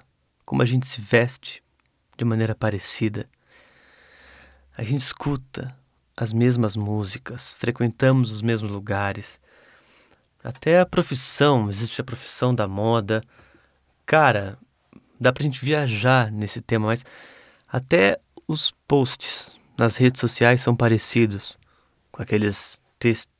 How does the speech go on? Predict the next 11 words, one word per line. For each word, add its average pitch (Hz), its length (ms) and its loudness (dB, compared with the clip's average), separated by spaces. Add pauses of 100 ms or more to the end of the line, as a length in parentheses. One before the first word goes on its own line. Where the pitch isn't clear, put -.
com - 60 -16
aquelas 110 360 0
legendas 113 640 2
prontas, 117 680 -2 (540)
ou 107 240 -4
padrões 113 500 4
de 101 100 -4
fotos. 117 600 -2 (800)
Enfim, 127 840 -2 (1900)
a 135 160 0
gente 143 920 -2